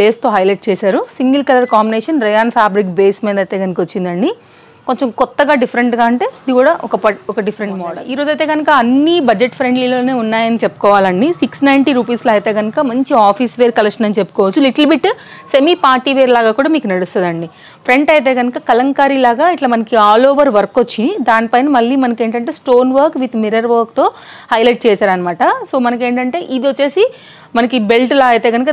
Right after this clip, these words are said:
దాని design ఇవ్వడం జరిగింది. Two sides కూడా మనకి ఏంటంటే, ఆ, doris అనేది ఇవ్-, ఇవ్వడం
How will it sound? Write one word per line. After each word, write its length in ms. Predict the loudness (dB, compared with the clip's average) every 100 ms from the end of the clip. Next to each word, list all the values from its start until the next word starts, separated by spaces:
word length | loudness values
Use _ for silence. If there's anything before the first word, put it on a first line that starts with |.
| 0
దాని 160 | 0 -2
design 220 | 0 0
ఇవ్వడం 200 | -2 -2 -4
జరిగింది. 260 | -4 -4 -4
Two 80 | -2 0 2
sides 260 | 0 0 -2
కూడా 120 | 0 0
మనకి 180 | 0 -2
ఏంటంటే, 360 | -2 -2 -2 -2 -4 -18 -20 -2 2
ఆ, 40 | 4 2 2
doris 320 | 2 2 2
అనేది 200 | 2 4 2
ఇవ్-, 120 | 2
ఇవ్వడం 220 | 2 2